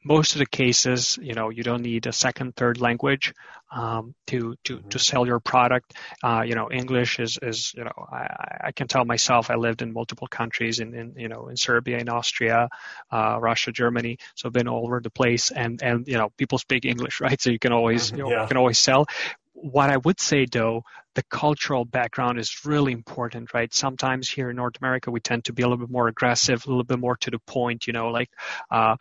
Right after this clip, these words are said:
Speaker 2: Mm-hmm.
Speaker 1: no fancy, um, um, you know, kinda emails. It's just like, "Let's get it done." Uh, whereas in Europe, you know, the relationship really, like, um, it,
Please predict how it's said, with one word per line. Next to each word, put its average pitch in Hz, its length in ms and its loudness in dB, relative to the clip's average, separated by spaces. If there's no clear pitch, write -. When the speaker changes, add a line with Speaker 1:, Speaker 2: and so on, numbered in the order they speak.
Speaker 2:
Mm-hmm. - 200 -12
Speaker 1:
no 123 180 4
fancy, 120 680 2
um, 117 400 0
um, 113 360 -6
you - 120 -16
know, 110 320 -6
kinda 113 460 -2
emails. 131 540 4
It's 113 160 -2
just - 240 2
like, 113 160 -2
"Let's 120 200 4
get 120 180 2
it 113 80 -2
done." 131 320 2
Uh, 117 300 2
whereas 123 420 4
in 120 180 -12
Europe, 123 540 4
you 123 100 -8
know, 113 120 -2
the 117 140 -4
relationship 123 600 0
really, 127 220 0
like, 113 260 -6
um, 127 160 -4
it, 196 120 4